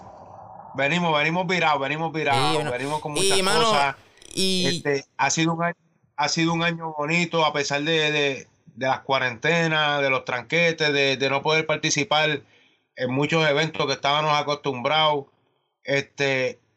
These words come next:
Speaker 1: mucha tristeza también porque hemos perdido muchos hermanos camioneros,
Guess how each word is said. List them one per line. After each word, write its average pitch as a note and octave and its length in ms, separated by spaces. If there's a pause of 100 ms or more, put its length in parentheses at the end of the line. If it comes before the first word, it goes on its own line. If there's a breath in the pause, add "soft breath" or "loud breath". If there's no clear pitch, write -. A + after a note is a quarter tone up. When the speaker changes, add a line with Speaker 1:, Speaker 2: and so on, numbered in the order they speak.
(300)
Speaker 1:
mucha C#3+ 300
tristeza F3 480
también E3 320
porque C#3+ 520
hemos D3+ 240
perdido D#3 360
muchos D#3 300
hermanos D3+ 400
camioneros, C#3 680